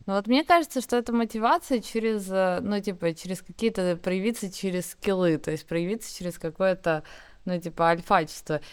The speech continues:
вот мне кажется, вот, э, Вадим, ты м-, тоже можешь вернуться как-то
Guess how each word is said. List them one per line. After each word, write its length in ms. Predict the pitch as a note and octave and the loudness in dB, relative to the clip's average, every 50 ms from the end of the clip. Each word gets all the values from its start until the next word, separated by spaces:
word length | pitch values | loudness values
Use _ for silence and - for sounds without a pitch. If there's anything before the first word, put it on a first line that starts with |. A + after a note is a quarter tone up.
| - - - | -14 -8 -8
вот 120 | F3+ F3 | -6 -4
мне 160 | F#3+ G#3+ A3+ | -2 -2 0
кажется, 340 | A3+ A#3+ A3 G3+ F3+ - F3 | 2 2 2 2 0 -6 -4
вот, 140 | E3+ E3 E3 - | -4 -4 -4 -6
э, 340 | E3 D#3+ - - - D#3 E3 | -10 -10 -8 -8 -6 -6 -2
Вадим, 380 | F3 F#3+ G3 F#3 G3 F#3 F3 D#3+ | 0 0 0 0 0 -2 -2 -2
ты 60 | E3+ | -2
м-, 160 | F3+ F#3 F3+ | -4 -4 -2
тоже 260 | F#3 G#3 G#3 F#3+ F3 | 0 -2 -2 0 -2
можешь 240 | F3 E3+ E3+ D3+ - | -2 -4 -4 -4 -4
вернуться 500 | E3+ F3+ F3+ F3+ G#3 B3+ F4 - - D4 | -2 -2 0 2 0 0 0 -2 -4 -2
как-то 460 | A#3+ G#3 F#3 E3+ - - F3 E3+ D#3+ | 2 2 0 0 0 0 2 2 0